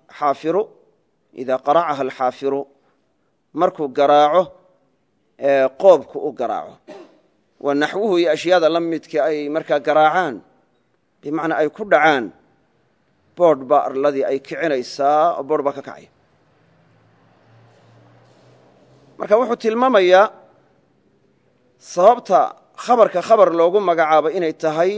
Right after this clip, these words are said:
inuu faa'iido ku xasilayso oo faa'iido sababayo. Wa huwa nawcun makhsuusun min al-qawl. Waa nooc gaar ah oo odhaahda ka mid ah. Wa qismun min aqsaami al-kalaam.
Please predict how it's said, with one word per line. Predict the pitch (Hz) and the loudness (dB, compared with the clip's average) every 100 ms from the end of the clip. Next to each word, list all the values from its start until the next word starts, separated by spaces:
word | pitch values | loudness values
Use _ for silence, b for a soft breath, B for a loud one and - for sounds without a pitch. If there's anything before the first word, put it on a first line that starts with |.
| 220 151 | -6 -8
inuu | 143 | -8
faa'iido | 120 156 151 202 196 220 - - | -4 -2 0 -2 -4 -4 -6 -10
ku | 214 | -8
xasilayso | 180 165 196 143 143 - 180 156 _ _ _ _ _ - | -6 -8 -6 -4 -6 -2 -2 -2 _ _ _ _ _ -6
oo | 185 | -4
faa'iido | 190 180 196 | 0 2 2
sababayo. | 196 156 131 95 - _ _ _ _ _ _ _ _ _ _ _ _ _ _ _ _ _ _ _ _ _ _ _ _ _ _ _ b b b | 0 -2 -2 -6 -16 _ _ _ _ _ _ _ _ _ _ _ _ _ _ _ _ _ _ _ _ _ _ _ _ _ _ _ b b b
Wa | 208 | 0
huwa | 254 262 | 2 4
nawcun | 277 254 220 | 2 2 0
makhsuusun | 208 - 220 196 180 | -2 -2 -6 -4 -2
min | 165 | -2
al-qawl. | - 165 135 101 _ _ _ _ _ _ _ _ _ _ _ _ _ - | 0 -2 -2 -10 _ _ _ _ _ _ _ _ _ _ _ _ _ -10
Waa | 135 | -4
nooc | 147 151 135 | -2 -2 -2
gaar | 147 160 139 | 2 4 4
ah | 143 - | 0 -4
oo | 151 143 | 0 4
odhaahda | 170 160 143 | 4 2 -6
ka | - | -8
mid | 117 98 | -12 -12
ah. | - _ _ _ _ _ _ _ _ _ | -20 _ _ _ _ _ _ _ _ _
Wa | - 147 | -6 -4
qismun | 185 - 151 170 156 | -4 -8 -6 -4 -4
min | 165 | -4
aqsaami | 165 - 175 160 | -6 -4 -4 -2
al-kalaam. | 139 - 139 135 117 | -6 -8 -6 -4 -4